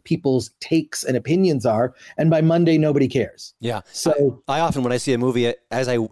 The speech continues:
Speaker 2: drive home, I've forgotten about the movie. It, it has that little impression on me. You know, one of the things that you've been able to do and do successfully, which is shocking to me, is that you run a film site. You've got a lot of different contributors.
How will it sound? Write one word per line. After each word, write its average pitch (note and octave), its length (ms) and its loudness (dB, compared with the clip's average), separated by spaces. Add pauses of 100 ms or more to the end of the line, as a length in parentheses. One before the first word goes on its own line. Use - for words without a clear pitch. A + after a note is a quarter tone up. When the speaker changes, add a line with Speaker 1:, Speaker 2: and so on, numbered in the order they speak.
Speaker 2:
drive A2+ 340 -2
home, A#2+ 360 -2
I've F#2 120 -6
forgotten G2+ 380 -6
about D#2+ 220 -4
the E2 60 -8
movie. D#2+ 240 -4
It, D2+ 140 -6
it F2 160 -8
has - 580 -8
that A2+ 160 -6
little G2+ 180 -4
impression G#2+ 440 -6
on F2+ 80 -6
me. E2+ 180 -8 (300)
You D#3+ 80 2
know, E3+ 80 0
one F3+ 240 -2
of A#3 60 0
the F3 40 -16
things F3 240 -2 (500)
that D3 200 -8
you've C3+ 160 0
been B2+ 80 0
able B2 220 0
to A#2 100 -2
do G#2 400 -2
and F#2+ 120 -10
do G#2+ 120 -6
successfully, G2 640 -4
which F2+ 200 -6
is G#2+ 140 -6 (160)
shocking A2 600 -6
to G2+ 100 -10
me, G#2 280 -6 (380)
is B2+ 120 0
that C#3 100 -2
you B2 100 0
run B2+ 220 0
a C#3+ 60 -2
film G2+ 260 -4
site. G2 240 -6
You've G#2+ 100 -10
got G#2 140 -2
a F#2 60 -4
lot G2 400 -2
of B2 60 -6
different A2+ 240 -6
contributors. F2 720 -6